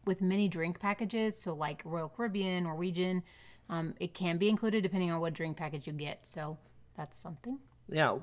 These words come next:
Speaker 2: check when you get those drink packages just to make sure what you're getting and know the ins and outs of it to take full advantage. So you said bottled water. What if the water's in an aluminum can?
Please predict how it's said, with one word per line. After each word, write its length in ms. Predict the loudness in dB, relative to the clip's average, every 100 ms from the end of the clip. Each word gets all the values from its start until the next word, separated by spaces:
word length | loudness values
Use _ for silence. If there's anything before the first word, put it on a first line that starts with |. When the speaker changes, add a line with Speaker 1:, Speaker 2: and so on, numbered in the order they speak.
| -4
Speaker 2:
check 340 | 2 6 4 4
when 160 | 2 6
you 400 | 6 4 0 -4
get 160 | -6 0
those 180 | 0 0
drink 200 | -4 -2
packages 360 | -2 -2 -4
just 180 | -4 -4
to 40 | -4
make 140 | -4
sure 180 | -2 -2
what 160 | -2 -4
you're 120 | -4
getting 320 | -2 -2 -6 -10 -18 -20 -6
and 160 | -2 0
know 440 | 2 2 2 2
the 200 | 0 0
ins 200 | 0 -2
and 100 | -2
outs 240 | -2 -2 -2
of 100 | -4
it 160 | -6 -8
to 100 | -12
take 180 | -12
full 160 | -6 -4
advantage. 400 | -2 0 0 -4 -12 -20 -20 -20 -20 -8
So 180 | -2 2
you 100 | 4
said 240 | 8 6
bottled 400 | 6 4 6 6
water. 380 | 6 2 2 -2
What 260 | 0 2 4
if 160 | 4 4
the 100 | 4
water's 420 | 6 6 4 0
in 80 | 0
an 140 | 0
aluminum 500 | 0 0 0 -2 -4
can? 640 | -8 -10 -8 -8 -10 -12